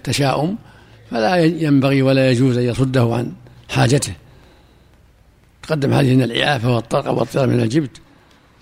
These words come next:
وهنا يقول صلى الله عليه وسلم: "لا عدوى ولا طيرة، ويعجبني الفأل."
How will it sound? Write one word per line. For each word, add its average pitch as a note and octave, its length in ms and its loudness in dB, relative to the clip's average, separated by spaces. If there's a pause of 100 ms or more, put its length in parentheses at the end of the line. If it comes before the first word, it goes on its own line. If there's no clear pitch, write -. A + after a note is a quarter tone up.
(680)
وهنا D3 280 2
يقول B2+ 180 -2
صلى B2+ 100 0
الله A#2+ 120 2
عليه B2+ 120 2
وسلم: C3 120 2
"لا D#3 140 0
عدوى C3+ 280 2
ولا B2+ 220 4
طيرة، A#2 320 -2 (880)
ويعجبني B2 420 2
الفأل." A2 380 0